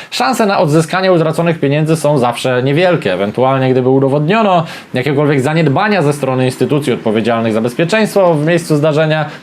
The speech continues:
poszkodowany mógłby rozważyć dochodzenie roszczeń na drodze prawnej, ale byłby to proces skomplikowany i długotrwały, bez gwarancji powodzenia. Tak czy inaczej była niby taka możliwość. Oczywiście jest to dość skrajny scenariusz. Równie prawdopodobnym jest, że,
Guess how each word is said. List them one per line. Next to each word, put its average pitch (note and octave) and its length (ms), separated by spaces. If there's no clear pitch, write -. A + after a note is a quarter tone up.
poszkodowany F#3 520
mógłby D#3 380
rozważyć C#3+ 760
dochodzenie D3+ 600
roszczeń C#3 400
na C3 100
drodze B2+ 260
prawnej, A#2 460
ale A2 160
byłby A#2+ 280
to A#2 100
proces B2+ 300
skomplikowany A#2+ 640
i A#2 40
długotrwały, A#2 560
bez A#2 180
gwarancji B2+ 500
powodzenia. A#2+ 580
Tak G#3 180
czy G#3+ 140
inaczej F3 440
była D3+ 440
niby C3+ 400
taka A#2+ 300
możliwość. C3 640
Oczywiście A3 600
jest D3 200
to E3 80
dość E3 180
skrajny E3+ 480
scenariusz. A2+ 640
Równie C#3+ 260
prawdopodobnym C3 720
jest, B2+ 160
że, B2 240